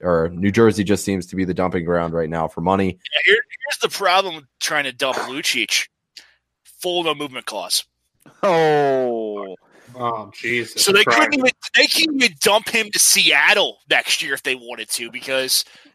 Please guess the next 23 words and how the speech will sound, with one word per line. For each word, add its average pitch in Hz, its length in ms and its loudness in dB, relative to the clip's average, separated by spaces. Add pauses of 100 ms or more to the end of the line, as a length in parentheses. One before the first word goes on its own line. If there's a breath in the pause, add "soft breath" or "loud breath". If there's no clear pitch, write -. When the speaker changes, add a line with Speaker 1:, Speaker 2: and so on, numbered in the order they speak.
Speaker 2:
they 170 100 2
have 170 160 4
to - 80 -10
protect - 360 0
him 147 80 -8
with 120 80 -16
the 131 60 -14
no 123 120 -10
movement 139 300 -10
clause. 87 400 -10 (160)
Speaker 1:
Oh, - 100 -12
Speaker 3:
Well, 202 200 0
Speaker 1:
Christ. 170 180 -2
Speaker 2:
So 156 120 0
Speaker 3:
the, 147 100 4 (100)
the, 190 140 0 (400)
what's 202 360 2
Speaker 2:
they're 262 100 6
Speaker 3:
the, 202 60 8
Speaker 2:
just - 180 2
kind 143 280 -2
of - 500 -14
fucked. - 540 -8